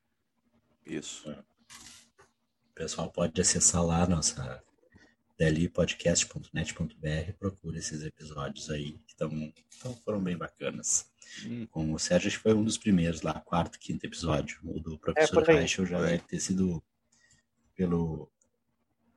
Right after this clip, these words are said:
Speaker 2: trinta, vinte e poucos, trinta, né?
Speaker 1: Uhum.
Speaker 3: Ah,
Speaker 2: Seguindo
Speaker 3: o,
Speaker 2: aqui, então.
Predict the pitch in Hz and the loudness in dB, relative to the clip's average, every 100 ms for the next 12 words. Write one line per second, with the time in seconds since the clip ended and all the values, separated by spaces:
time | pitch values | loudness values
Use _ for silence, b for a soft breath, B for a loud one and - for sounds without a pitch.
0 | _ - 87 95 107 104 78 71 69 80 | _ 2 8 10 10 6 0 -2 -2 -2
1 | - - 85 87 - - - 82 82 - | -4 -2 0 0 -2 -6 -4 -4 -4 -6
2 | 76 76 80 _ _ _ _ - - - | -8 -8 -10 _ _ _ _ -20 -20 -20
3 | - - 120 - 185 262 247 202 185 214 | -12 -6 -6 -8 -4 8 10 12 12 12
4 | 233 156 165 - 131 | 12 12 10 10 4